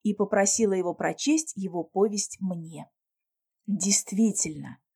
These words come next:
она заслуживала восхищения. Новая, свежая и горячая вышла она бодро и просто из-под его пера.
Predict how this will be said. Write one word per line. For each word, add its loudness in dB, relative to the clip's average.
она 0
заслуживала -2
восхищения. -6
Новая, 4
свежая 4
и -4
горячая 2
вышла 0
она -4
бодро 6
и -4
просто 2
из-под -4
его -4
пера. -10